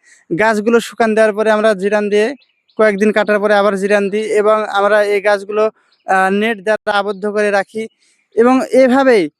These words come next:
আহ, হাঁড়ি কোরগুলো পরিষ্কার করে খুব যত্ন সহকারে আপনাদের জন্য কিন্তু এই গুড়গুলো উৎপাদন করা হয়। বিগত বছরের মতোই কিন্তু আমাদের কাছে বিভিন্ন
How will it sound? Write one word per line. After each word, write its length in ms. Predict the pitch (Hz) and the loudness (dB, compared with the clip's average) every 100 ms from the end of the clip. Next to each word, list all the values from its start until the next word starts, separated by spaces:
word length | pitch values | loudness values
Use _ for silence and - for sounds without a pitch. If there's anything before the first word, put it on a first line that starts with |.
| _ _ - | _ _ 0
আহ, 360 | 202 196 196 | 2 2 2
হাঁড়ি 360 | 175 185 214 233 233 | 0 -2 0 0 -2
কোরগুলো 520 | - 247 233 214 233 | -2 -2 0 0 0
পরিষ্কার 440 | 202 233 208 262 226 | 0 -4 -2 -4 -2
করে 220 | 226 220 220 _ _ _ _ - - | 0 -2 -2 _ _ _ _ -12 -6
খুব 220 | - 190 254 | 0 2 2
যত্ন 320 | 170 240 262 302 | 2 0 2 0
সহকারে 480 | - 269 226 226 170 | 2 0 2 -2 -2
আপনাদের 420 | 185 190 220 208 | -2 -4 -4 -4
জন্য 180 | 196 196 190 | -2 -4 -4
কিন্তু 220 | 190 175 | -6 -6
এই 140 | 196 175 | -6 -4
গুড়গুলো 340 | 180 165 170 | -6 -6 -6
উৎপাদন 340 | 175 - 160 147 | -6 -6 -6 -6
করা 200 | 139 131 | -6 -6
হয়। 160 | 127 113 _ - _ - | -8 -12 _ -20 _ -4
বিগত 300 | 208 247 247 | 0 2 4
বছরের 400 | 226 226 233 240 | 2 2 0 0
মতোই 240 | 226 240 | 0 0
কিন্তু 200 | 233 226 | 0 0
আমাদের 280 | 220 220 220 | 0 0 -2
কাছে 200 | 214 - | -4 -4
বিভিন্ন 320 | 208 190 208 | -6 -4 -2